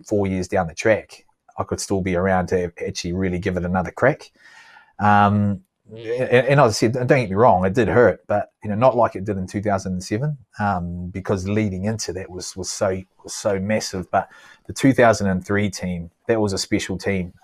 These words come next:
Um, and a lot of those guys, you know, went on to win, you know, two World Cups. Um, you, you know, that, that's how good this team was. But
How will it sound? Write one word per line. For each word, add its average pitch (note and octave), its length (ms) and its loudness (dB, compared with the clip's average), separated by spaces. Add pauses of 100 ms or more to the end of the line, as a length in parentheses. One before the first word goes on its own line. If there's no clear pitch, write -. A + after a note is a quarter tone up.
Um, F#2 360 -2
and G2 100 -2
a G2+ 60 0
lot A2 100 6
of A2 80 4
those G2 220 4
guys, F#2 580 4 (540)
you F#2+ 80 -4
know, F#2 260 0 (100)
went G2+ 220 -2
on F#2 440 2
to - 120 -8
win, F#2 460 0
you G2 80 -4
know, F2+ 100 -2
two G#2 220 -2
World F#2 220 -2
Cups. - 500 0 (100)
Um, F#2 240 -4
you, F#2 180 -4
you G2 120 -6
know, F#2+ 180 -2
that, G#2 160 2
that's G#2 220 -6
how F#2+ 100 0
good F#2 180 -2
this - 160 -6
team G2+ 200 -2
was. F#2 240 -2
But - 260 -2